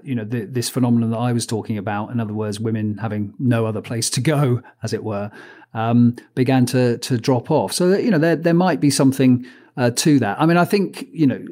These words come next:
if you broaden out more, more generally in the Conservative Party, you'll see that although they talk a very good game about, you know, ethnic and, and gender diversity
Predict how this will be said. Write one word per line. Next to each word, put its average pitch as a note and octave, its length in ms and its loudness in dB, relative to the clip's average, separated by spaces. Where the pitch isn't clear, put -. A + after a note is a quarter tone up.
if C#3+ 300 -8
you D#3 40 2
broaden C3+ 380 2
out B2+ 180 -2
more, B2+ 360 2
more B2 200 0
generally A#2 540 0
in G#2 140 -4
the G2+ 60 -4
Conservative G#2+ 540 -6
Party, G#2 340 -4
you'll A#2+ 140 0
see C3+ 360 4
that A2+ 280 -2
although C3+ 280 4
they B2 120 0
talk C3+ 260 0
a A#2 60 -4
very A2 200 -4
good G#2+ 180 -6
game A2+ 280 0
about, A2 720 -4
you A#2 100 -6
know, G2+ 180 -8
ethnic A2 520 -8
and, G2 240 -6
and G#2 280 -8
gender G#2+ 220 -6
diversity G#2 960 -6